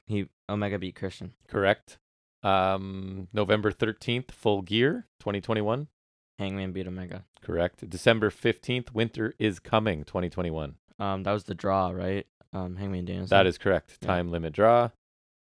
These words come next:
Speaker 2: Twenty twenty-two, they'll probably get easier. March
Speaker 1: <laughs> I
Speaker 2: sixth,
Speaker 1: imagine.
Speaker 2: Revolution.
Speaker 1: Oh, Hangman beat, um, Adam Cole.
Speaker 2: Correct.
Speaker 1: Really, they skipped a Danielson again. Hmm.
Speaker 2: Uh, May twenty-ninth, Double or Nothing.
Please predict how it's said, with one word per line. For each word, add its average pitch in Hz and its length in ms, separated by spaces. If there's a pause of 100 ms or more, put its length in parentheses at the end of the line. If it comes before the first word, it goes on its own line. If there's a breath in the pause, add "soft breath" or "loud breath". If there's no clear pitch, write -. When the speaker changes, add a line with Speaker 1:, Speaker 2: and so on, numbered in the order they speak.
(100)
Speaker 2:
Twenty 123 240
twenty-two, 117 600
they'll 107 120
probably 85 280
get 76 140
easier. 85 600 (280)
March 113 200
Speaker 1:
<laughs> - 20
I 98 160
Speaker 2:
sixth, 98 60
Speaker 1:
imagine. 92 420 (160)
Speaker 2:
Revolution. 104 760 (520)
Speaker 1:
Oh, 101 260 (140)
Hangman 104 260
beat, 101 300
um, 92 420
Adam 90 200
Cole. 90 340
Speaker 2:
Correct. 80 520
Speaker 1:
Really, 117 300
they 95 80
skipped - 320
a 98 100
Danielson 95 520
again. 90 180 (600)
Hmm. - 640
Speaker 2:
Uh, 95 380
May 104 160
twenty-ninth, 110 460
Double 104 240
or 95 160
Nothing. 117 500